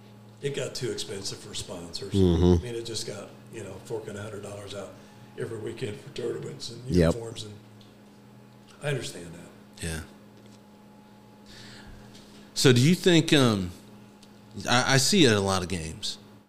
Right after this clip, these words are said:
Speaker 3: Uh, I've seen you at basketball games, football games,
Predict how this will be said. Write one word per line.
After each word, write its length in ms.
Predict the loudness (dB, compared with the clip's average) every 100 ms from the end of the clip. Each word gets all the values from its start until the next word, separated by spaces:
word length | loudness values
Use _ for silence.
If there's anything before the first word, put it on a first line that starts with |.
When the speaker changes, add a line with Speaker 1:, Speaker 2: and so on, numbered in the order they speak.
| _ _ -12
Speaker 3:
Uh, 280 | -8 -8 -6
I've 100 | -2
seen 200 | 0 2
you 100 | 0
at 100 | 0
basketball 520 | 0 2 0 0 -2 -2
games, 380 | -2 -4 -6
football 420 | -6 -6 -4 -4 -2
games, 500 | -2 -4 -4 -6